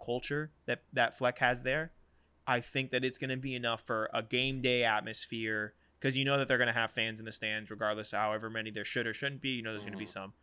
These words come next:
Speaker 1: A game day culture, game day atmosphere, the row the boat cul-, row the boat culture, a primetime game. There's, there's very few people better in the country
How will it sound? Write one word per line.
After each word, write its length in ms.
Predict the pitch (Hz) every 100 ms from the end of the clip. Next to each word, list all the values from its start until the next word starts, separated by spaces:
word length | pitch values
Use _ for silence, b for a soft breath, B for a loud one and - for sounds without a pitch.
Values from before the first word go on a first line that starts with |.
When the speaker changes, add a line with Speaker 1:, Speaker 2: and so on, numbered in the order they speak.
| _ _ _ -
Speaker 1:
A 80 | 131
game 280 | 127 139 139
day 160 | 135
culture, 460 | 131 127 120 - 113
game 240 | 110 117 120
day 160 | 123
atmosphere, 720 | 110 - 117 - 110 107 107 - _ _ _ _ _ - - -
the 140 | 131
row 200 | 117 127
the 80 | 131
boat 240 | 123 120 -
cul-, 160 | 127 - -
row 200 | 123 135
the 100 | 147
boat 260 | 123 127 -
culture, 440 | - 120 - 117 -
a 60 |
primetime 720 | - - 131 143 135 123 113
game. 240 | 107 110 110 b b b - - -
There's, 560 | 147 143 160 269 285 170 - -
there's 320 | 151 226 277
very 240 | 160 202 226
few 140 | 208
people 240 | 196 175 156
better 320 | 127 131 131
in 80 | 120
the 60 |
country 480 | - 117 120 139 139